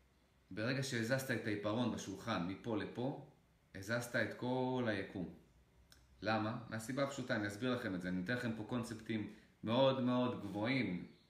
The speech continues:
אני אסביר לכם את זה בצורה הכי פשוטה. ברגע שהזזת איזשהו חפץ על השולחן, אני,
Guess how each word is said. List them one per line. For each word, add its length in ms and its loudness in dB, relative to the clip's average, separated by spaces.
אני 80 -8
אסביר 220 0
לכם 140 -2
את 80 0
זה 80 -2
בצורה 320 0
הכי 140 -2
פשוטה. 300 -6
ברגע 320 0
שהזזת 500 0
איזשהו 280 -4
חפץ 420 -2
על 60 -4
השולחן, 460 -6
אני, 140 -4